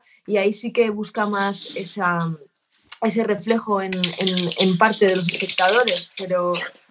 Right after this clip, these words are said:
yo creo que, que, eh, y precisamente, ¿no? Con esto que he vivido yo de que matan a Nairobi, Nairobi, Nairobi no es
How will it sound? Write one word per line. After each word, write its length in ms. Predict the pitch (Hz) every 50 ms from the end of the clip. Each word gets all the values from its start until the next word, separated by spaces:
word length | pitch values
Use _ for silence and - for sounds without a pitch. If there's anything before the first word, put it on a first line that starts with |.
| _ _ _ -
yo 160 | - 247 262
creo 200 | 262 294 285 262
que, 440 | 226 240 233 226 214 208 202 - - - - - - - 196
que, 720 | - 226 214 202 202 196 190 190 190 185 185 185 180 180 - - - _ - - _ _ _ _ _ _ _ _ _ - -
eh, 360 | 208 220 208 208 202 202 196
y 80 | 202 214
precisamente, 760 | 170 214 214 247 240 233 269 262 254 247 254 254 233 240 233
¿no? 120 | 226 247 247
Con 160 | 233 226 220
esto 200 | 226 220 254 226
que 60 | 240
he 40 | 240
vivido 360 | 226 233 226 226 226 226 220
yo 180 | 214 220 233 233
de 240 | 226 220 214 202 196
que 120 | - 196
matan 360 | 185 196 202 196 226 220 220
a 100 | 220 214
Nairobi, 480 | 208 208 196 196 202 220 247 254 247 226
Nairobi, 500 | 185 185 202 220 226 262 262 247 247 247
Nairobi 420 | 202 208 196 196 202 233 240 269 262
no 80 | 262
es 60 | 254